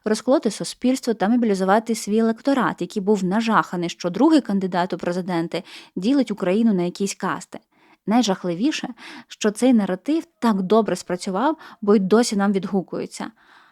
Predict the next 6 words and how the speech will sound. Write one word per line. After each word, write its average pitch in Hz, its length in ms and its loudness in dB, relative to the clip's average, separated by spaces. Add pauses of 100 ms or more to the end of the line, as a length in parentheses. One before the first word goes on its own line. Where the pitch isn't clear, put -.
Але 214 240 0
це 254 260 -2
була 202 440 0
класична 202 760 -4
політична 202 580 -4
технологія — 220 760 -2